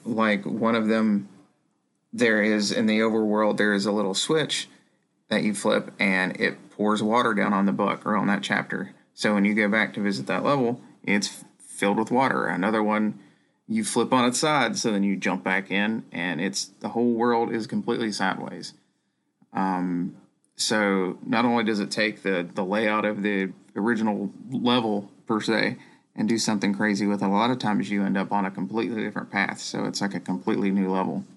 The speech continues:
Um, and, and it's gone about in a way that I don't feel like I've seen in a game before. Um,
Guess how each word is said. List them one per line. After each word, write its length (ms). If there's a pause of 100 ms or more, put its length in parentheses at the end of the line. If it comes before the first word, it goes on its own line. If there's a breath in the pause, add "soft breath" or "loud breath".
(960)
Um, 520 (1040)
and, 140
and 260
it's 180 (240)
gone 180
about 260
in 60
a 80
way 220
that 340 (320)
I 60
don't 180
feel 160
like 260
I've 180
seen 440 (240)
in 80
a 60
game 240
before. 460 (920)
Um, 480